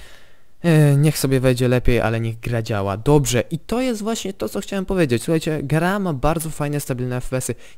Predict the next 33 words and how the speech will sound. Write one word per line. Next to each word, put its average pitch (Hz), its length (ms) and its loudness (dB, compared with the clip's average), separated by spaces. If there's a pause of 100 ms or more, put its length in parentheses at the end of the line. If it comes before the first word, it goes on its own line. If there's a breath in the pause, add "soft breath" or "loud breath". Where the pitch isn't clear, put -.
Niestety 160 560 -2
czasami, 143 800 -2 (240 soft breath)
znaczy - 160 -4
stabilne, 120 460 -2
ma 127 120 -4
bardzo 147 240 6
wysokie 143 300 -6
F - 80 -6
P - 80 -2
S-y, 170 160 0
ale 151 140 0
czasami 160 460 -2
ma, 127 320 -2 (760 soft breath)
szczególnie 123 440 -2
przy - 140 -2
ładowaniu, 147 440 2 (540 loud breath)
jakieś 143 260 -2
spadki. - 560 0
Obawiam 165 300 2
się, 160 100 -4
że 151 80 -4
to, - 140 -8
to 143 80 -6
właśnie 160 280 -4
te - 180 -6
spadki - 480 -6
F 175 160 -4
P 180 120 8
S-ów 170 260 0
mogą 170 300 0
prowadzić 156 460 0
do 135 100 -6
tego, 147 360 -2